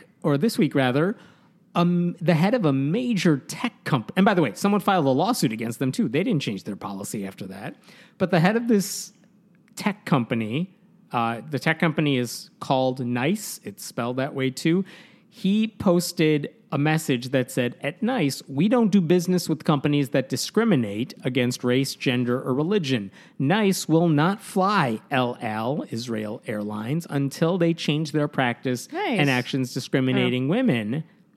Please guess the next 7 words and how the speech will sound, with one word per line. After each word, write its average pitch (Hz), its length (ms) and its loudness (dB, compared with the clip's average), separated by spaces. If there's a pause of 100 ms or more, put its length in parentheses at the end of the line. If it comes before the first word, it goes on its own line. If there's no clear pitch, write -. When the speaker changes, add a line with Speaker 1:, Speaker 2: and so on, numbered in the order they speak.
(240)
Speaker 1:
And 151 180 2
how 147 180 2
did 180 300 0
El 156 320 0
Al 143 260 2
respond? 156 880 -2 (500)
Speaker 2:
Chill. 220 360 -10